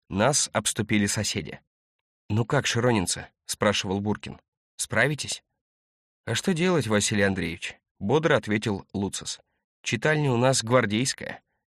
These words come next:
"Не впервой", добавил Тимофей Степанович. "Поможем, чем сможем", сказал Симонян.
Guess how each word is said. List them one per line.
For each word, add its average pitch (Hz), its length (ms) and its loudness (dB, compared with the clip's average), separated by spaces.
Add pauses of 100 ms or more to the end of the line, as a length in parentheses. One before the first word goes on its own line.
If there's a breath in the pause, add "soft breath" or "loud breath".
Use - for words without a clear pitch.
(380)
"Не 147 180 2
впервой", 165 580 2 (160)
добавил 107 440 2
Тимофей 104 400 0
Степанович. - 640 -6 (760)
"Поможем, 147 440 2
чем 127 220 0
сможем", 104 500 0 (100)
сказал 98 360 -2
Симонян. 87 520 -4